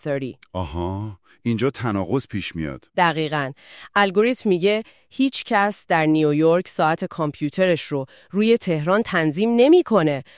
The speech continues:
Speaker 1: و بوم! دسترسی شما مسدود می‌شه. یه جور اثر انگشت دیجیتالیه که خیلی حواسشون بهش نیست.
Speaker 2: عجب.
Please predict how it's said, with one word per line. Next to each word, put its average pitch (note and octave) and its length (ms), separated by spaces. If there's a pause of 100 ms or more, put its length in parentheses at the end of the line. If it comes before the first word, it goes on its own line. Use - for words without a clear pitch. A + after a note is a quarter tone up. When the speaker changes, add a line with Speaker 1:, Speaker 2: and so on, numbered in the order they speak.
(120)
Speaker 1:
و C#3+ 160 (160)
بوم! D4+ 460 (240)
دسترسی G3 480
شما G3 240
مسدود E3 480
می‌شه. C3+ 380 (360)
یه C#4 140
جور D#4+ 160
اثر G3 340
انگشت F3+ 460
دیجیتالیه F3+ 800
که E3+ 140
خیلی B3 360
حواسشون G3 600
بهش D#3+ 260
نیست. - 400
Speaker 2:
عجب. D2+ 320